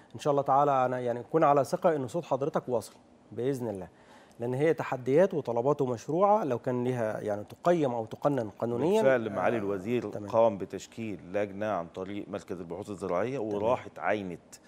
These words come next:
Speaker 1: ده قريب.
Speaker 2: المشاكل الموجودة في الغربية
Speaker 1: مم.
Speaker 2: وكتبت تقريرها وبصدد إن شاء الله بإذن الله حل المشاكل
Speaker 1: الله
Speaker 2: بإذن
Speaker 1: إن شاء الله تعالى بشرة
Speaker 2: بإذن
Speaker 1: خير يا
Speaker 2: الله
Speaker 1: رب
Speaker 2: تعالى.
Speaker 1: بإذن
Speaker 2: لا
Speaker 1: الله إن شاء
Speaker 2: إزاي؟
Speaker 1: الله.
Speaker 2: أصل إحنا ما ينفعش
Speaker 1: إحنا
Speaker 2: ما
Speaker 1: لسه بنتكلم.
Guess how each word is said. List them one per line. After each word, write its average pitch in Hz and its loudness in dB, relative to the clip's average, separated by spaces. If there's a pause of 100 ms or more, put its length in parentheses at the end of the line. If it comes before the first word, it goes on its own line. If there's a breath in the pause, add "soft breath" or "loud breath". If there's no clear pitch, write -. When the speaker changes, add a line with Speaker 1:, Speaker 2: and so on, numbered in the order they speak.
(120)
Speaker 1:
ده 107 -8
قريب. 113 0
Speaker 2:
المشاكل 117 2
الموجودة 85 -10
في - -20
الغربية 95 -6
Speaker 1:
مم. 120 -6 (100)
Speaker 2:
وكتبت 101 -2
تقريرها 127 -2
وبصدد 107 -4
إن 90 -10
شاء 104 -6
الله 95 -4
بإذن 87 -12
الله 87 -8
حل 95 -10
المشاكل 76 -12
Speaker 1:
الله 120 -2
Speaker 2:
بإذن 127 -6
Speaker 1:
إن 107 -12
شاء 143 -4
الله 135 -2
تعالى 127 0
بشرة 113 -10 (200)
Speaker 2:
بإذن 101 -2
Speaker 1:
خير 147 2
يا 110 0
Speaker 2:
الله 95 0
Speaker 1:
رب 101 -2
Speaker 2:
تعالى. 85 0
Speaker 1:
بإذن 104 -2
Speaker 2:
لا 113 4
Speaker 1:
الله 123 4
إن 95 -6
شاء 117 4
Speaker 2:
إزاي؟ 123 6
Speaker 1:
الله. 95 0
Speaker 2:
أصل 139 -2
إحنا 117 -2
ما 104 -2
ينفعش 113 0
Speaker 1:
إحنا - -6
Speaker 2:
ما - 2
Speaker 1:
لسه 202 4
بنتكلم. 190 6